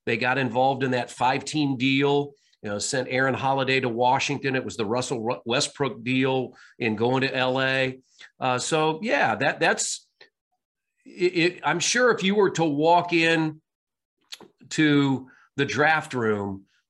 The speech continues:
they've got all kinds of scenarios they're working on right now. And those scenarios would be from actually taking players at six,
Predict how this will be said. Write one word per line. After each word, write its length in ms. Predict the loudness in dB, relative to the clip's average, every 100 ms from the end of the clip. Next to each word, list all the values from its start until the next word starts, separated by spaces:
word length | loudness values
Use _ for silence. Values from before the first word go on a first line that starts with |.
| 0
they've 200 | 2 2
got 160 | 2
all 220 | 4 4 4
kinds 340 | 2 2 0
of 80 | 0
scenarios 640 | 0 2 2 2 2 0
they're 160 | 0 0
working 400 | 0 -2 -4 -6
on 240 | -8 -10
right 260 | -8 -8 -6
now. 320 | -8 -6 -8 -14 _ _ -6
And 320 | -2 -2 0
those 200 | 0 2
scenarios 600 | 2 2 4 2 2 0
would 160 | -2 0
be 200 | 0 0
from 520 | 0 0 0 -2 -8 _ -2
actually 480 | -2 -2 -2 -2
taking 460 | 0 -2 0 0 0
players 480 | 0 0 2 0 0
at 180 | -4 -2
six, 680 | -2 0 -2 -4 -6 -8